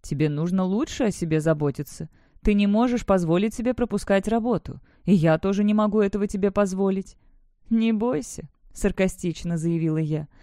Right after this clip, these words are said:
«Я буду беречь себя, чтобы ты и дальше меня эксплуатировал. Потом куплю себе пару свежих блинчиков на те гроши, что ты мне платишь,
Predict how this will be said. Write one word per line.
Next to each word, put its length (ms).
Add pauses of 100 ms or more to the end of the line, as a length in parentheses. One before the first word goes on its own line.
(360)
«Я 220
буду 220
беречь 360
себя, 340
чтобы 280
ты 160
и 20
дальше 380
меня 340
эксплуатировал. 840 (460)
Потом 320
куплю 300
себе 240
пару 240
свежих 400
блинчиков 600
на 160
те 140
гроши, 400
что 180
ты 100
мне 180
платишь, 640